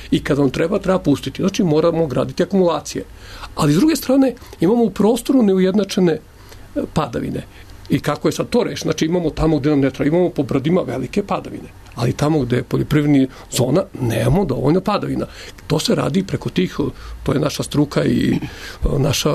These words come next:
javna preduzeća i naše ministarstvo prepoznalo i počeli su da grade te velike regionalne sisteme. Šta to znači? Znači tamo gde ima vode, voda se zahvati, pa se dalje transportuje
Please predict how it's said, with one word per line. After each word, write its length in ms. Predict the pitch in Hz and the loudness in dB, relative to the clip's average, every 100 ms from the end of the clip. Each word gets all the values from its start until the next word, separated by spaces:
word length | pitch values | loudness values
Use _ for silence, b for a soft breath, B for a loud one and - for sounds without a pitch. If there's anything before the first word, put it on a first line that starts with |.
| - | 2
javna 320 | - 147 143 139 | 2 2 2 0
preduzeća 560 | 151 131 139 151 - | 0 2 2 0 0
i 40 | 131 | 0
naše 260 | 131 - | 0 2
ministarstvo 440 | 156 135 156 156 - | 2 4 0 -2 -2
prepoznalo 440 | 147 170 202 226 | -2 0 0 0
i 40 | |
počeli 340 | - 147 - 202 | 0 -2 -2 -2
su 120 | 180 | -2
da 100 | 143 | -4
grade 360 | 127 139 156 156 | -2 -2 -2 -2
te 200 | 143 135 | -2 0
velike 380 | 143 175 - | 2 0 0
regionalne 320 | 143 139 165 160 | 0 2 2 2
sisteme. 520 | 175 - 160 147 - B - | -2 0 0 2 0 B -8
Šta 140 | - | -8
to 160 | 139 139 | 0 0
znači? 400 | 135 - - 196 B B | 2 -2 -2 -2 B B
Znači 240 | - - | -4 -4
tamo 320 | - 170 160 135 | -2 0 0 0
gde 140 | 139 | 2
ima 140 | 139 | 2
vode, 280 | 127 135 135 | 2 2 2
voda 220 | 127 139 | 0 -2
se 140 | 120 139 | -2 -2
zahvati, 560 | 120 131 - 208 247 B B B | 0 -2 -2 0 -2 B B B
pa 100 | 143 | -6
se 160 | - 143 | -2 0
dalje 260 | 156 175 - | 0 0 -2
transportuje 680 | 139 135 - 202 - 233 | -4 -4 -2 -2 2 0